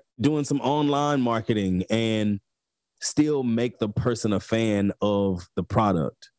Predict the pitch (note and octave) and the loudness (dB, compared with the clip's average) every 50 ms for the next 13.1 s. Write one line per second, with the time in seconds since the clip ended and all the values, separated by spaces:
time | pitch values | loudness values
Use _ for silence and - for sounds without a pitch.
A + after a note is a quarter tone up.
0 | _ _ _ _ _ _ - F2+ G#2+ A2+ A2+ - C3+ A#2+ B2 A#2 - - B2 B2 | _ _ _ _ _ _ -2 0 0 0 4 4 4 4 4 0 0 0 0 2
1 | A#2 A2+ G2+ G2+ G#2 G2+ F#2+ - - F2+ F2+ F2+ F2+ D#2+ - E2 D2+ C2+ A#1 - | 2 0 0 0 0 -2 -2 -2 -2 -2 0 0 -2 -2 -4 -6 -8 -8 -8 -12
2 | _ - _ _ _ _ _ - F2+ G#2 A2+ B2+ C3 - - - - _ _ _ | _ -20 _ _ _ _ _ -2 2 4 4 4 4 0 -4 -16 -20 _ _ _
3 | _ - - - B2 C#3 D3+ C3+ B2+ - D3 C#3+ A2 A#2 A#2 - - A#2 G#2+ G#2 | _ -2 0 2 2 4 2 2 2 2 0 2 2 0 0 2 0 0 2 2
4 | F#2+ F#2 F2+ F2+ G2+ A#2 A#2 A2+ G2 - - - - - - - D#3 C#3+ - - | 2 2 2 2 2 2 0 0 -2 -6 -10 -8 -4 -4 2 4 4 4 4 4
5 | E3+ D3+ B2+ D3+ C3+ A#2+ - C#3+ A#2+ B2 B2 A#2 - - - C#3+ B2 A#2+ A#2 G2+ | 2 2 2 0 2 6 6 6 6 6 2 2 0 0 2 4 4 4 2 0
6 | - - A#2+ A#2+ A2 G2 F#2 E2+ - G1+ - _ _ _ _ _ _ _ _ _ | 2 2 2 2 4 2 0 -2 -2 -6 -10 _ _ _ _ _ _ _ _ _
7 | _ _ - A#2 A#2+ A2+ A2 G#2+ A2 A2+ A#2 A#2 A#2 A2+ - A2 B2 C3 C3+ C#3 | _ _ 0 2 2 4 2 2 4 4 4 4 2 2 2 2 2 2 2 2
8 | C3+ C3 B2+ A#2+ A2+ G#2+ - _ _ _ _ _ _ _ _ _ _ - - C#3 | 2 2 2 2 0 -2 -4 _ _ _ _ _ _ _ _ _ _ 0 0 2
9 | D3+ D#3 C#3 C3 B2 - - C3+ B2 A#2+ A2+ - C3+ C3+ B2 - C3 A#2+ G#2+ A2 | 2 2 2 2 0 2 0 2 2 2 2 2 2 2 2 0 -2 -2 0 0
10 | A2 G#2+ - B2 A#2 A2 G#2+ G#2 G#2 F#2+ - A#2+ G#2+ G#2 - A#2+ B2 A#2+ A2+ G#2 | 0 0 0 0 0 2 2 0 0 0 0 -2 -2 -2 -2 -2 -2 0 0 0
11 | F#2+ F2+ F#2 _ _ _ - G#2+ A2+ A2 A2 G#2+ G2+ G2 F#2 F#2 F2+ - _ - | -2 -2 -4 _ _ _ -4 -2 0 0 0 0 0 0 0 0 -2 -4 _ -4
12 | - A#2 A#2+ A#2 A#2+ A2 A2 G#2+ G#2 G2+ - A#2 G#2+ - - A2+ A2 G#2 G2 G2 | -2 -2 0 0 0 0 0 0 -2 -2 -2 -2 -2 -2 -2 -2 0 0 0 0
13 | F#2 F#2+ | -2 -4